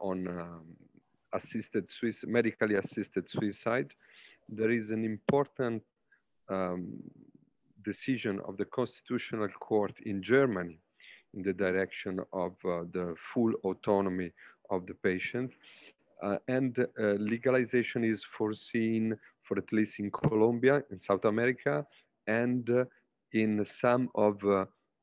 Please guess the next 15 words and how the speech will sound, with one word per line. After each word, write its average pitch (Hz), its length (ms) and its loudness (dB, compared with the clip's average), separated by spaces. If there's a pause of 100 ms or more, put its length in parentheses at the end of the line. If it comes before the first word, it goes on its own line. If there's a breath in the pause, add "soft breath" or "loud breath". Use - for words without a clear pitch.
um, 104 200 2
um, 95 460 0
in 98 80 -6 (160)
some 113 160 2
states 117 400 2
in 98 140 -2
the 95 180 0
United 101 480 0
States - 320 0
of 95 120 -2
America, 98 600 0 (580 soft breath)
um, 90 420 -4 (100)
especially 98 560 0
through 104 240 0
referendum. 95 720 0